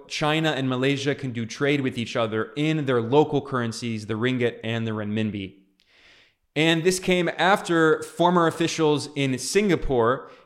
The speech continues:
discussed what economies in Southeast Asia could do to mitigate the risks of a still strong dollar that's weakened local currencies and become a tool of economic statecraft. When they say economic statecraft, they mean economic warfare,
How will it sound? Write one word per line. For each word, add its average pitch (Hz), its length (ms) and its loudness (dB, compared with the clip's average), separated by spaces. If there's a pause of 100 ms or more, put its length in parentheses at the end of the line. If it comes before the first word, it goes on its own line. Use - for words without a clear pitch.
discussed 160 500 0
what 147 180 4
economies 156 680 0
in 156 260 0
Southeast 135 480 -2
Asia 123 300 -2
could 113 240 -8
do 147 320 2 (240)
to - 100 -4
mitigate 147 540 4
the 135 80 0
risks 123 560 -2 (180)
of 117 80 0
a 117 60 -2
still 151 360 2
strong 127 540 -2
dollar 120 560 2 (280)
that's 131 200 -2
weakened 160 500 2
local 143 280 2
currencies 123 680 -4
and 127 140 -4
become 123 380 -4
a 120 100 -4
tool 131 400 -2
of 120 160 -4
economic 113 540 -2 (100)
statecraft. 120 720 0 (320)
When 147 120 2
they 160 100 4
say 180 220 4
economic 156 360 2
statecraft, 139 440 0
they 139 60 -2
mean 131 140 0
economic 113 460 -4
warfare, 101 520 -4